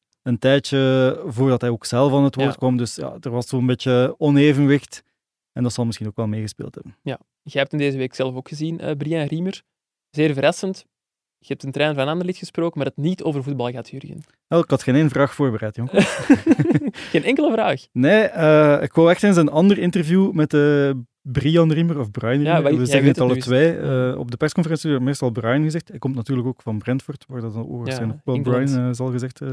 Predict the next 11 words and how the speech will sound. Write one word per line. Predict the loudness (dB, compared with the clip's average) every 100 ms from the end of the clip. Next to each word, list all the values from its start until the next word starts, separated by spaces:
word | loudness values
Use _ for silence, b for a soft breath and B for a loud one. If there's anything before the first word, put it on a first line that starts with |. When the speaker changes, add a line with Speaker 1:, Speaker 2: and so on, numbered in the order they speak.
| -10 -14 -18
Speaker 1:
geweest | -10 -6 -6 -6
zijn. | -10 -10 b b b _ _
Ehm, | 0 4 6 4
maar | 4 4
ik | 2 4
wou | 4 6
echt | 4
een | 2 2
interview, | 0 0 4 4 4 0 _ _
de | -2 2
mens | 6 6 4 -2